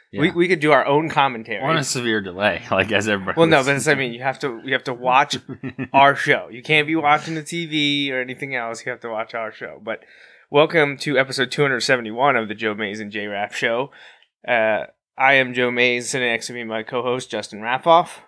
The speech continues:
Speaker 2: Hi.
Speaker 1: And, uh, we are gonna be talking about the Super Bowl because, well, that's a week from today. Actually, we'll probably be around halftime-ish, maybe
Speaker 2: Yeah.
Speaker 1: thir-, starting third quarter, maybe.
Speaker 2: I think we'll be in the third quarter, probably.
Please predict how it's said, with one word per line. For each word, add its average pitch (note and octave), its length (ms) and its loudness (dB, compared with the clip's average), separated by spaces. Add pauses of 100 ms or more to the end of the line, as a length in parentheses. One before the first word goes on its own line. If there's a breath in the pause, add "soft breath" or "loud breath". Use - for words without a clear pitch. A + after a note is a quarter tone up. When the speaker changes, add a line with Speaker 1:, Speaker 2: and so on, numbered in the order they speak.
(800)
Speaker 2:
Hi. F2+ 200 -16 (680 loud breath)
Speaker 1:
And, A#2+ 300 0
uh, A2+ 340 4
we B2 140 2
are A#2+ 120 6
gonna C3 180 0
be C3 80 -4
talking B2+ 320 0
about A#2 180 0
the A2 60 -8
Super F#3 220 0
Bowl E3 280 6
because, A#2 720 0
well, B2 240 -2
that's D#3 200 0
a C#3+ 60 0
week D3+ 240 -4
from E3 220 -2
today. B2+ 440 0
Actually, B2 560 0
we'll B2 140 -6
probably C#3 360 4
be B2+ 200 0
around A#2 300 0
halftime-ish, C#3 1120 0 (320)
maybe B2+ 220 -2
Speaker 2:
Yeah. A2 160 0
Speaker 1:
thir-, - 360 0
starting C3 460 2
third C3+ 220 -2
quarter, D#3 420 0
maybe. D#3+ 320 0
Speaker 2:
I F#3+ 60 6
think F3 100 4
we'll D3+ 80 2
be C3 120 0
in A2 60 0
the G#2 80 -2
third F2+ 240 -2
quarter, E2+ 300 -8
probably. E2 560 -12